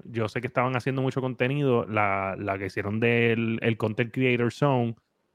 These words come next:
eh, me gu-, me gustó que estaban, o sea, estaba bien profesional. Eh,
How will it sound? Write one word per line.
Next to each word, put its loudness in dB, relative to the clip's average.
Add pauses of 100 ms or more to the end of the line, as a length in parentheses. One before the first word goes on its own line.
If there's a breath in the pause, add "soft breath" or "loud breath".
(160)
eh, 4
me 6
gu-, 4
me 6
gustó 6
que 4
estaban, 4
o -20
sea, 4
estaba 4
bien 2
profesional. 2 (160)
Eh, -2